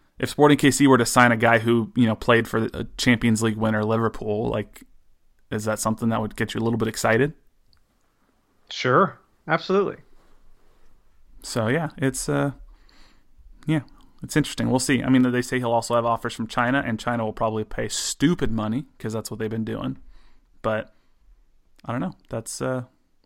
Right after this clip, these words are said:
Speaker 1: just something to sort of keep an eye on. But that's about all the news I got this week. There's, there's not a whole lot going on with, uh,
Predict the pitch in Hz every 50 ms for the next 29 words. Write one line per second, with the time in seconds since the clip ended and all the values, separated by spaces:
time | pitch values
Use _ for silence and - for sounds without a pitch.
0 | _ - - 113 - - 127 120 - - 123 120 117 113 - - 123 123 - -
1 | - 135 - 135 139 143 151 147 - - 127 - _ _ _ _ _ _ _ _
2 | - - 120 120 113 110 110 - _ _ _ _ _ _ _ _ _ _ _ _
3 | _ _ _ _ _ _ _ _ _ _ _ _ _ _ _ - 113 123 123 -
4 | - 175 175 139 131 151 135 117 117 123 131 127 117 107 104 110 120 131 113 113
5 | 117 - - 113 110 - - - _ _ _ _ _ _ _ _ _ _ _ _
6 | - - 123 117 113 - - 123 117 127 127 139 131 120 127 127 127 135 135 123
7 | 123 123 123 127 131 135 139 131 127 123 - - - 131 131 127 123